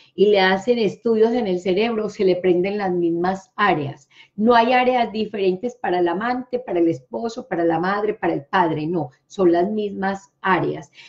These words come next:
Y es ahí donde nosotros nos vamos conectando, porque nos desarrollan o nos a-, nos sentimos atraídos por esos mismos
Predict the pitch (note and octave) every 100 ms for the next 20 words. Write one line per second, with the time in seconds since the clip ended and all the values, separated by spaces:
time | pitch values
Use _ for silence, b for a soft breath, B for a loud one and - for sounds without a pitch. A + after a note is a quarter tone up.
0 | B A3+ C4 A#3+ B3 D4 D4+ C4+ C#4 -
1 | _ G3 G#3 F#3 F3+ F#3+ G#3+ F#3+ G3+ G#3+
2 | - - D#3 D#3 D#3 D3+ F#3 - _ _
3 | _ _ - E3+ D#3 - A3+ G3+ F3+ F3
4 | _ _ _ _ _ _ _ _ _ F3+
5 | F3 - E3+ - - - E3 F#3+ F3 D#3+
6 | F3+ F3 F#3+ - F#3+ G#3+ D#3 E3 E3 E3
7 | B B E3 F#3+ F3+ E3+ F#3+ F3 - F3+
8 | F3 E3 F#3 F3+ G#3 A#3+ F#3+ G#3 G#3 G3
9 | F3+ F#3 F#3 b b F#3+ F3 E3 F#3 F#3+
10 | F#3 E3+ E3+ E3+ E3+